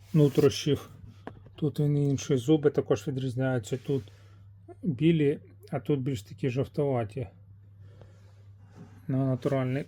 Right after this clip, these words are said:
колір зубів схожий. Потім бачите, оці щупальці у оригінала зроблені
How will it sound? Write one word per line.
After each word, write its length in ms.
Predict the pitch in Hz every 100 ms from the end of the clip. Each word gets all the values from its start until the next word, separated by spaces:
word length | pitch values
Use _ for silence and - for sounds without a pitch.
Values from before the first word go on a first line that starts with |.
| -
колір 360 | 151 135 139 -
зубів 440 | 196 135 131 135
схожий. 460 | - - 139 - 151 - - - - - - - - - - - - - - - - - - - - - - - - - - - - -
Потім 320 | 143 - 131
бачите, 460 | 135 131 - 151 160 - - - - - - - - - - - - - -
оці 480 | 135 - 139 143 - - -
щупальці 800 | - - 147 147 131 - 160 - - - - - - - - - - - - - - - - -
у 60 | 160
оригінала 720 | 135 131 123 147 143 147 131 - - - - -
зроблені 680 | 135 139 135 143 135 135